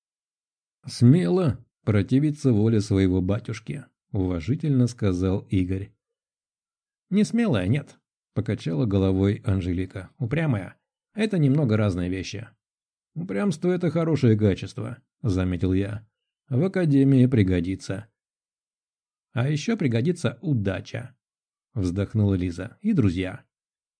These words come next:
«И друзья», повторила Анжелика, и её взгляд скользнул по нашим лицам. «Слушайте»,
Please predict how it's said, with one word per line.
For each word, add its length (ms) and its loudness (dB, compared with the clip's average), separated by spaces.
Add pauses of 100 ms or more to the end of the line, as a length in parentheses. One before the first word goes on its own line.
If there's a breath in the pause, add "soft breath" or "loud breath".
(180)
«И 100 6
друзья», 560 2 (380)
повторила 600 0
Анжелика, 720 -2
и 80 -2
её 260 4
взгляд 440 -4
скользнул 580 2
по 140 -2
нашим 540 2
лицам. 540 0 (760)
«Слушайте», 640 0